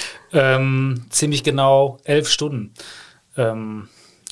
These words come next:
also, äh, wir haben ja die ganze Nacht, die Freitagnacht auf den Ringen und auf der Zülpicher verbracht. Das ging bis morgens um sieben.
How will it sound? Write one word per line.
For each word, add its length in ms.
also, 460
äh, 340
wir 140
haben 180
ja 200
die 100
ganze 260
Nacht, 540
die 100
Freitagnacht 680
auf 160
den 160
Ringen 260
und 80
auf 120
der 100
Zülpicher 340
verbracht. 460
Das 100
ging 180
bis 140
morgens 440
um 360
sieben. 560